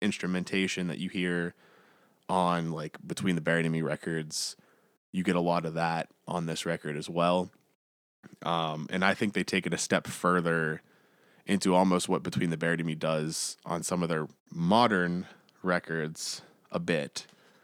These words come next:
Um, <clears throat> so I would say they even go a little,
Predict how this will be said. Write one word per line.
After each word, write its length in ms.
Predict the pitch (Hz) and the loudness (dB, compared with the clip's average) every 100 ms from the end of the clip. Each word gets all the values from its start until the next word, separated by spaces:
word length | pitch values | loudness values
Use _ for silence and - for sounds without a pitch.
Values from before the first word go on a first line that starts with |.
| _ _ _ _ _ 87 | _ _ _ _ _ -4
Um, 540 | 87 82 76 73 76 - - - | -2 -2 -4 -6 -8 -6 -6 2
<clears throat> 240 | 180 151 | 2 4
so 220 | - 107 | 4 6
I 120 | 104 | 6
would 180 | 104 104 | 6 4
say 200 | - 104 | 2 2
they 160 | 92 98 | 4 4
even 240 | 104 98 90 | 4 4 2
go 200 | 92 90 | 2 4
a 20 | |
little, 220 | 90 90 | 2 0